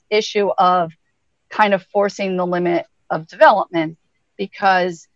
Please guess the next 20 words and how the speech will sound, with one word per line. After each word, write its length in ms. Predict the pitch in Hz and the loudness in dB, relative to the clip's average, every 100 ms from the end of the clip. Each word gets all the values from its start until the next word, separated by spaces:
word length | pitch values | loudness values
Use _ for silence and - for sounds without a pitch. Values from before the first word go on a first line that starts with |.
| _ _ _ | _ _ _
all 260 | 196 202 220 | 8 8 8
those 320 | 226 214 214 | 4 2 0
things 360 | 226 214 202 | -2 0 -2
that 160 | 185 - | -4 -4
you 140 | 190 | -4
might 340 | 220 202 190 - | 2 2 2 -4
think 280 | 226 220 208 | -6 -2 2
of 240 | 190 175 | 2 2
as 320 | 170 175 165 | 0 0 -2
commercial 600 | - 196 196 185 - 180 | -6 -6 -2 -4 -2 -2
traditionally 840 | 165 196 202 220 - 190 175 170 170 | -2 -2 -2 -2 -6 -10 -6 -8 -4
aren't 220 | 180 196 214 196 | -6 -4 -6 -6
actually 320 | 202 - 233 | -6 -4 -2
allowed 420 | 226 214 202 208 | 0 4 4 2
in 140 | 196 | -2
apartment 480 | 185 - 185 185 185 | -8 -4 -4 -4 -10
one 220 | 185 185 180 | -6 -4 -4
and 120 | 175 | -6
apartment 540 | - 175 - 339 339 - - | -6 -6 -6 -8 -10 -12 -8
two. 340 | 180 - | -4 -4